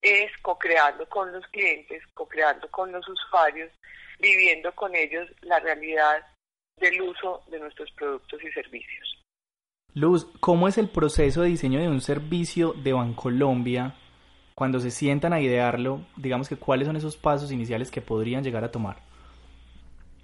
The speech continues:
Speaker 1: Bueno, pues lo primero es, creamos equipos interdisciplinarios, eh, muy acompañados de las metodologías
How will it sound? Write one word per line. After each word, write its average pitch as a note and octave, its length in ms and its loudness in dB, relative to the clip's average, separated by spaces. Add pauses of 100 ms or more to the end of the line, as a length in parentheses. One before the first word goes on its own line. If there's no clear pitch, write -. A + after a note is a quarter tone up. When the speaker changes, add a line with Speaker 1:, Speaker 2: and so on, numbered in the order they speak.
(500)
Speaker 1:
Bueno, F3+ 240 2
pues G3+ 180 -2
lo G3+ 120 0
primero G#3 420 4
es, A#3+ 300 4 (640)
creamos F#3+ 460 4
equipos G3 480 -4 (100)
interdisciplinarios, F#3+ 1200 -4 (1120)
eh, F3+ 560 0
muy G3+ 200 0
acompañados G3 800 4
de G#3+ 100 2
las F3+ 180 4
metodologías E3+ 1040 -2